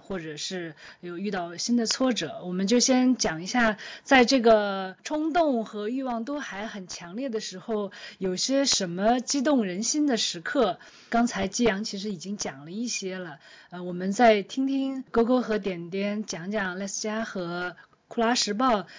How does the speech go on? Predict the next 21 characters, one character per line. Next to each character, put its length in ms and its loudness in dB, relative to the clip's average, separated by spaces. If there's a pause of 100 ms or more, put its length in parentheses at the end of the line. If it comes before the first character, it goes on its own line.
(120)
那 140 2
个 120 4
时 140 -6
候 520 -4
初 200 -2
创 300 4
的 100 -2
时 200 -6
候， 220 -4
你 80 -6
们 180 -8
觉 200 -8
得 180 -4
的 160 -6
激 180 -6
动 200 0
人 160 -8
心 220 0
的 100 2
时 240 -2
刻 420 0